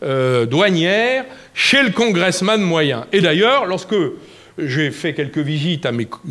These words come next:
mes anciens collègues, euh, congressmen, la première chose qu'on leur demande après le petit coup à boire, c'est « Are you fair trade or are you free trade ? » Tous sont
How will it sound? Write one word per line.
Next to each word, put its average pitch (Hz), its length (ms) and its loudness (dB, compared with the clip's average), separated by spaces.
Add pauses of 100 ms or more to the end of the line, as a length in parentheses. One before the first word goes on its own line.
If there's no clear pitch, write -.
(300)
mes 110 220 -6
anciens 113 260 -8
collègues, 110 480 -4
euh, 117 260 -8
congressmen, 139 760 -2 (320)
la - 80 0
première 233 380 0
chose 208 240 2
qu'on 170 120 -2
leur 143 160 2
demande 147 400 0 (100)
après 139 560 -2
le 127 80 -4
petit 131 200 -10
coup 127 180 -6
à 113 60 -4
boire, 160 420 -2
c'est « 147 300 -2
Are 190 140 2
you 185 200 2
fair 165 500 0
trade 196 500 -2
or 135 260 -4
are 147 140 -2
you 175 200 -2
free 196 380 -4
trade ? » 139 400 -2 (1300)
Tous 302 240 6
sont 226 600 -2